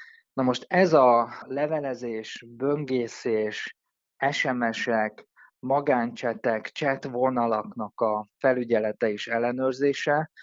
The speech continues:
ez nyilvánvalóan nagyon sok garanciális feltétel betartása mellett lehetséges. Az egyik nagyon fontos feltétel, hogy erről tájékoztatni kell előzetesen a munkavállalókat,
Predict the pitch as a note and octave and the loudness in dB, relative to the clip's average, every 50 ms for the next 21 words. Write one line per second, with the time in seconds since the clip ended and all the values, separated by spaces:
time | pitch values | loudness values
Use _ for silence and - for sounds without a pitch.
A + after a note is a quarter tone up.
0 | - _ _ _ - B2+ A2+ C#3 E3+ F3+ F3 C#3+ C3+ B2 A#2+ A#2+ A#2+ A#2+ A#2+ A#2+ | -20 _ _ _ -6 -6 -2 2 4 4 6 6 6 6 6 6 4 4 4 4
1 | A#2+ A#2+ A#2+ B2+ C3+ C#3 C#3 B2 A#2+ G#2+ G#2+ - - A#2+ G#2 G#2 A2 A#2 A#2 A2 | 4 2 2 2 2 2 4 4 2 0 0 -2 -4 -4 -4 -2 2 2 2 2
2 | G#2 G#2 A2 - A2+ G#2 G2 G2 G2 - - - - A2+ A2+ A2 - A2 G#2+ - | 0 -2 -2 -2 0 0 0 -2 -4 -6 -4 0 2 2 2 2 0 -4 -4 -2
3 | - G#2+ G#2 G#2 G#2+ A2 G2+ - - G2+ F#2+ - - G2+ F#2+ - - - G#2 G2+ | -2 -4 -2 -2 -2 -2 -2 -2 -4 -6 -4 -4 -6 -8 -8 -8 -8 -6 -4 -2
4 | G2+ G2+ G#2 G#2 G2 G2 - - G2+ G2+ F#2+ F#2+ F2+ - - - G2+ F#2+ F#2 - | 0 0 0 0 0 -2 -2 -4 -6 -6 -6 -6 -8 -8 -8 -6 -6 -6 -6 -4
5 | F2+ E2+ - - - - - _ _ _ _ _ _ _ _ - _ - C#3 A#2+ | -6 -8 -8 -8 -12 -12 -14 _ _ _ _ _ _ _ _ -20 _ -6 -2 2
6 | D3+ F#3 G3 E3 D#3 C#3+ C3+ C#3+ D3 D3 C#3 C3 A#2 A2 - - A#2+ A#2 A2 A2+ | 4 4 4 4 2 0 4 4 4 6 6 4 2 2 0 -2 -4 -2 -2 -4
7 | A2 - - - C#3+ C#3+ C#3+ C#3+ D3+ B2+ - B2+ B2 B2 B2 B2+ B2+ B2+ B2 B2 | -6 -4 0 2 4 4 4 2 0 -2 0 2 2 2 2 2 2 2 2 2
8 | B2 - - C3+ B2 A#2 G#2+ G2 - A2 G#2 - - G#2+ G#2+ - - G#2+ G2 - | 0 0 0 0 0 0 -2 -4 -6 -6 -8 -8 -8 -10 -10 -8 -8 -8 -6 -4
9 | - G#2+ G2+ G2 A2 A2+ A2 A2 G#2+ - A2 A2 - - - - - A2 G#2 G2 | -2 -2 -2 -2 -4 -4 -4 -4 -6 -8 -10 -14 -14 -14 -16 -14 -12 -10 -8 -8
10 | G2 G2 - _ _ - A#2 A2+ A#2 A2+ B2+ A#2+ A#2+ B2 A#2+ A#2+ B2+ C3 C3+ C#3 | -8 -10 -10 _ _ -6 -4 -4 -2 -2 -2 0 2 2 2 2 2 2 2 0
11 | C3+ - - D3 C#3+ D#3 - | 0 2 4 4 4 2 0